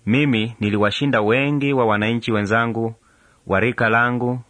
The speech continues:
katika kuizingatia dini ya Kiyahudi. Nikajitahidi sana kuyashika mapokeo ya wazee wetu.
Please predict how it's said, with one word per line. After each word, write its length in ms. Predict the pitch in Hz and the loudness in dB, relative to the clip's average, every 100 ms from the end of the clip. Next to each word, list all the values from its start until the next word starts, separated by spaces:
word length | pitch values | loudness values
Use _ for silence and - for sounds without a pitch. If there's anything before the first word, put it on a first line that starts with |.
| _ | _
katika 320 | - 104 139 127 | -6 -2 0 0
kuizingatia 720 | 120 110 113 110 - 139 120 | 0 0 0 0 0 -2 0
dini 240 | 123 123 | 0 0
ya 80 | 101 | -2
Kiyahudi. 580 | - 92 87 92 85 92 _ _ _ _ _ _ _ _ _ _ _ - | -2 -2 -2 -4 -6 -12 _ _ _ _ _ _ _ _ _ _ _ -6
Nikajitahidi 640 | 92 98 110 120 143 143 | -2 0 0 0 2 0
sana 500 | - 139 135 113 113 | 2 2 4 2 2
kuyashika 600 | - 107 104 135 131 120 | 2 0 0 -2 2 4
mapokeo 520 | 113 - 110 131 120 | 4 0 -2 2 2
ya 100 | 110 | 4
wazee 360 | 95 92 98 92 | 2 2 2 2
wetu. 460 | 98 95 - 82 | 4 2 -2 -8